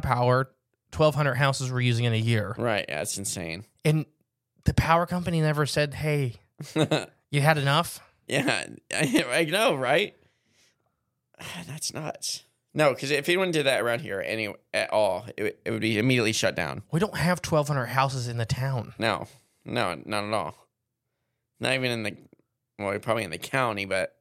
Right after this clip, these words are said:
Speaker 1: Well, yeah,
Speaker 2: maybe.
Speaker 1: I mean, Kenton.
Speaker 2: <laughs> Right, yeah. If it weren't for that, it would, probably wouldn't.
Speaker 1: And that'd be like, so our towns, uh, with the college and everything, it probably would count the college's electricity use.
Speaker 2: Yeah.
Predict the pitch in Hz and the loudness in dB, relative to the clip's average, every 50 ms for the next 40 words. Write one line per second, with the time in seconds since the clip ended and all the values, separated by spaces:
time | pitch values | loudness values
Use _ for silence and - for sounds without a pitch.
0 | _ _ _ 107 - 170 175 175 - - 82 82 107 - 160 147 139 135 131 - | _ _ _ -4 0 2 2 0 0 -2 -4 -4 -4 -4 -4 -4 -2 -4 0 0
1 | - 196 - 143 127 120 120 - - _ _ _ _ _ _ _ _ _ _ _ | 0 0 0 -4 -10 -10 -12 -14 -16 _ _ _ _ _ _ _ _ _ _ _
2 | - - 180 - - - 123 104 101 78 71 90 87 82 76 113 - - _ _ | -6 -6 -6 -2 2 4 4 4 4 0 -2 -4 -4 -4 -6 -8 -10 -12 _ _
3 | _ _ _ _ _ _ _ _ _ _ - _ _ _ - - - 117 143 143 | _ _ _ _ _ _ _ _ _ _ -20 _ _ _ -20 -12 -2 -2 -2 -2
4 | - - 117 117 143 175 160 - - 101 120 113 107 95 - 107 104 101 98 101 | 0 0 2 2 4 4 2 0 -2 -4 -4 -4 -6 -2 0 0 2 2 0 -2
5 | 104 113 127 131 - - _ _ _ _ _ _ _ _ - _ _ _ _ _ | -4 -4 -6 -8 -10 -14 _ _ _ _ _ _ _ _ -20 _ _ _ _ _
6 | _ _ _ _ _ _ _ _ _ _ _ 175 175 170 175 190 185 175 185 165 | _ _ _ _ _ _ _ _ _ _ _ 0 4 4 4 4 2 2 0 2
7 | 151 143 135 123 123 - 139 - 151 139 135 147 156 147 - - 147 139 135 127 | 4 4 4 2 0 -2 -4 -4 0 2 4 2 4 2 2 2 2 2 2 0
8 | 123 123 120 135 - - 135 135 131 - 127 - 123 117 113 110 113 117 120 127 | -2 -4 -6 -6 -6 -4 -4 -4 -4 -4 -6 -4 0 0 0 0 0 -4 -4 -4
9 | 120 120 120 127 131 123 - 135 127 123 120 117 110 113 120 117 117 110 - 113 | -4 -2 -4 -4 -6 -4 0 0 0 0 -2 -6 -6 -6 -6 -6 -6 -4 -2 0
10 | 113 113 110 113 113 110 110 120 113 - - 123 110 - 113 110 110 117 117 - | 0 0 0 -4 -6 -6 -6 -6 -8 -6 -6 -8 -6 -4 -4 -4 -4 -4 -4 -6
11 | - - - _ _ _ _ - 82 76 82 80 78 | -8 -12 -16 _ _ _ _ -10 -8 -6 -6 -6 -6